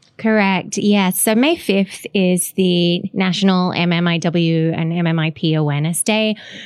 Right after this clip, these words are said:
So we scheduled this screening specifically to bring awareness to that day and to also be able to highlight the march going on on the,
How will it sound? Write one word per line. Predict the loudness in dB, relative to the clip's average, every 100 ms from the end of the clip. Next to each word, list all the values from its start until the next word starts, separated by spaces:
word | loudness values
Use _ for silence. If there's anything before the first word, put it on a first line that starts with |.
| -6
So | 0 2 4
we | 4 4 2
scheduled | 0 0 2 0 2
this | 0 -2
screening | -2 0 2 2 2 0 -2 -10 -12
specifically | -8 0 0 2 0 0 0 2 0
to | -2 -2 0 2 0 0
bring | 0 0
awareness | 0 0 0 0 0
to | -2
that | 0 -2 -2
day | -2 0 2 2 2 0
and | 0 0 0
to | -2
also | -2 -2 0 0 0 -2 -2
be | -2 -2
able | -2 -2
to |
highlight | -2 -2 -2 -2 -2 -4 -4
the | -2
march | 0 0 -2 -4
going | -4 -2 -2
on | -2
on | -4
the, | -4